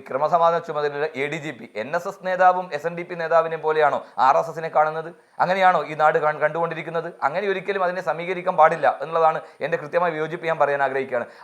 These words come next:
അത്തരം ഒരാളെ കാണുമ്പോൾ തീർച്ചയായും ഈ എം ആർ അജിത് കുമാർ എന്ന് പറയുന്ന പോലീസ് ഉദ്യോഗസ്ഥൻ സ്വപ്ന സുരേഷുമായി ബന്ധപ്പെട്ട വെളിപ്പെടുത്തലിന് ശേഷം വിജിലൻസിന്റെ മേധാവിയായി നിൽക്കുമ്പോഴാണ് സ്-, ആ, ആ, സ്വപ്ന സുരേഷിന്റെ കൂട്ടുകാരനായിട്ട് സരിത്തിനെ അറസ്റ്റ് ചെയ്തത്. വിജിലൻസ് അറസ്റ്റ് ചെയ്തത്. ആര്,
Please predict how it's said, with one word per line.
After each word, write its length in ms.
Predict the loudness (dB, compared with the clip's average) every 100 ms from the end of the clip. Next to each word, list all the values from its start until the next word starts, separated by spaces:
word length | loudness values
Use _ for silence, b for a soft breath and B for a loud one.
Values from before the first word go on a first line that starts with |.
| 0
അത്തരം 300 | 2 2 4
ഒരാളെ 320 | 6 6 6 4 4
കാണുമ്പോൾ 460 | 4 4 2 0 B B -6
തീർച്ചയായും 560 | -6 0 4 4 2 -4 -8
ഈ 20 | -4 -2
എം 60 | 4 4
ആർ 80 | 4
അജിത് 180 | 0 -4
കുമാർ 220 | 4 4 4
എന്ന് 120 | 0
പറയുന്ന 320 | 0 0 -2 -4 B -6
പോലീസ് 280 | -4 -2 -4 0
ഉദ്യോഗസ്ഥൻ 420 | 2 2 -2 -10 b _
സ്വപ്ന 320 | -6 2 2 4
സുരേഷുമായി 420 | 2 2 0 -2 -2
ബന്ധപ്പെട്ട 380 | 0 -2 0 2 2
വെളിപ്പെടുത്തലിന് 540 | 0 0 -2 -2 -6 -4
ശേഷം 260 | -2 -2 -4 B B -16
വിജിലൻസിന്റെ 600 | -10 -6 -6 -2 -2 0 0
മേധാവിയായി 480 | 4 6 4 2 -4
നിൽക്കുമ്പോഴാണ് 580 | -6 -4 2 4 4 -2 B B -2
സ്-, 80 | 4
ആ, 40 | 6 4
ആ, 40 | 2 -6
സ്വപ്ന 320 | -8 0 2 2
സുരേഷിന്റെ 380 | -2 -2 -6 -6
കൂട്ടുകാരനായിട്ട് 680 | -6 0 4 6 4 0 0 -2
സരിത്തിനെ 360 | -4 -4 -4 0 0
അറസ്റ്റ് 200 | 0 -2
ചെയ്തത്. 180 | -2 -6
വിജിലൻസ് 320 | -8 -6 0 0
അറസ്റ്റ് 200 | 0 -2
ചെയ്തത്. 180 | -2 -4 B B 4 8
ആര്, 200 | 8